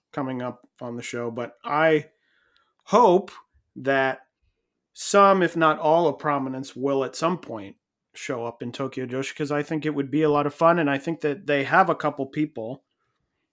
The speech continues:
on the roster already who would, uh, want to do that style, fit that style very well. So fingers crossed for that.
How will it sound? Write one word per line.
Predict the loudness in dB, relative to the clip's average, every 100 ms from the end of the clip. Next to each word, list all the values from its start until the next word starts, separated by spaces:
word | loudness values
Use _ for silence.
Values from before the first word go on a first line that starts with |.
| -2
on | 0 2
the | 0
roster | -2 -2 -4 -4 -4
already | 0 0 2 0 -4 _ _ _ _ _ _ _ _ _ _ _ _
who | -2 0
would, | 4 4 6 2 -2 -16 _ -10
uh, | -8 -8 -10 -12
want | -4 2 4 2
to | 0
do | 0
that | 4 4 4
style, | 2 4 4
fit | 2 -6 -4
that | -6 -6
style | -4 -2 -2
very | -4 -6 -6
well. | -8 -8 -10
So | -12 -12
fingers | -6 -4 -4 -6
crossed | -6 -6 -6 -10 -16 _ _ _ _ _ _ _
for | -12 -10 -10 -4
that. | -4 -4